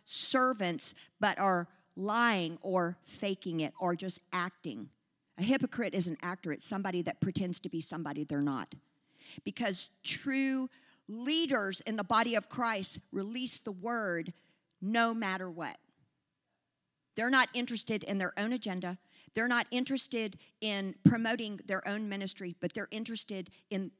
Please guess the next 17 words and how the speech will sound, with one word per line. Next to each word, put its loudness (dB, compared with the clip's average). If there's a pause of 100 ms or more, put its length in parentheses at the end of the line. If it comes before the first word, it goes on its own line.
(140)
glorifying -4
God -4 (260)
no 2
matter -2
what -4
the -12
cost. -12 (1700)
So -2 (340)
that's -4
not -4
good -6
to -10
be -6
cut -6
in -6
two. -2 (560)
Um, -6